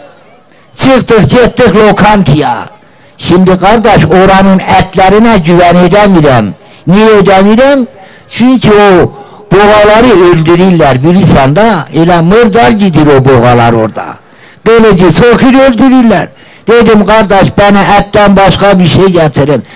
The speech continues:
Ezogelin çorba var mı? Tedbirini almışlar. Teo gelir ya, bütün lokantalar Ezogelin çorba pişirmiş. Dedim, "Çorba bana yeter." He,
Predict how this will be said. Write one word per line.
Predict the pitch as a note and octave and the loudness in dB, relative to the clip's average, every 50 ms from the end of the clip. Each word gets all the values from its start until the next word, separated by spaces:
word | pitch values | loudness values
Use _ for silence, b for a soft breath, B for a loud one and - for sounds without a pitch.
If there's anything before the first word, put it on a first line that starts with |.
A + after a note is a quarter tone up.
| B B B B F3+ G#3 G#3+ | B B B B -2 -2 0
Ezogelin | G3+ G#3+ G#3 F#3 F3 G3+ G3+ G#3 G#3 G3+ | 2 2 0 2 2 0 2 2 0 0
çorba | E3+ - - G3+ G#3 G3+ F#3+ G3+ G#3 G#3+ | 0 0 0 0 0 0 0 0 0 2
var | A#3 B3+ C4+ C4 | 2 2 0 0
mı? | G#3 F#3 C3+ G#2 F#2 - - - - - _ _ _ _ _ _ _ _ _ _ C#5+ D#5 _ _ _ _ _ _ _ - _ _ _ _ _ _ _ - - | -2 -4 -4 -6 -6 -10 -18 -20 -20 -20 _ _ _ _ _ _ _ _ _ _ _ _ _ _ _ _ _ _ _ -20 _ _ _ _ _ _ _ -10 -6
Tedbirini | - - - - - - F3+ F3 F3 F#3+ G#3+ A3 | -4 -2 -2 -2 -2 -2 0 0 2 2 2 2
almışlar. | G#3 G3+ G3 G3 G#3 G3 - - F#3 E3 D3+ B2 | 2 2 0 0 0 0 0 0 0 -2 -2 -2
Teo | - D3+ D#3 F3+ F#3 F#3 | -2 0 0 2 0 0
gelir | D#3+ F3 F#3+ G3+ A3+ B3+ A3+ | 0 0 0 0 0 0 0
ya, | A3 F3+ D#3+ F3+ | 0 0 0 0
bütün | A3+ F#3+ - G3 F#3 F#3+ | -2 -2 -2 -2 0 0
lokantalar | G#3 G#3 - G3 G3 F#3+ D#3+ - F#3 G#3 A3+ A#3 - - - - B B B B B B B F#3+ G#3+ | 0 0 0 0 0 0 0 0 0 0 0 -2 -2 -6 -12 -20 B B B B B B B -2 0
Ezogelin | A3 G#3 G#3+ G3+ F3+ G#3 G3 G3+ G#3+ A3 G3+ | 0 2 2 2 2 2 2 2 2 0 0
çorba | - - G3+ G3 G3 F#3 G3+ F#3+ E3+ F3 | 0 0 0 0 0 0 0 -2 -2 -4
pişirmiş. | D#3+ - - D3 B2 - - - - - B B B B B B B - | -4 -4 -4 -4 -6 -8 -10 -12 -12 -12 B B B B B B B -2
Dedim, | A3 A#3 G#3+ A3 G#3 F#3 | 0 0 2 2 0 0
"Çorba | - - B3 A#3+ A3 G3+ G#3+ G#3 G3+ G3 | 0 0 0 2 2 2 2 2 2 2
bana | G3+ G3 G3 G3+ | 2 2 2 2
yeter." | G#3 G3 F3+ D#3 C#3 - - - - C#3 | 2 2 0 0 0 -2 -4 -4 -2 0
He, | E3+ G3+ E3 | 0 0 -2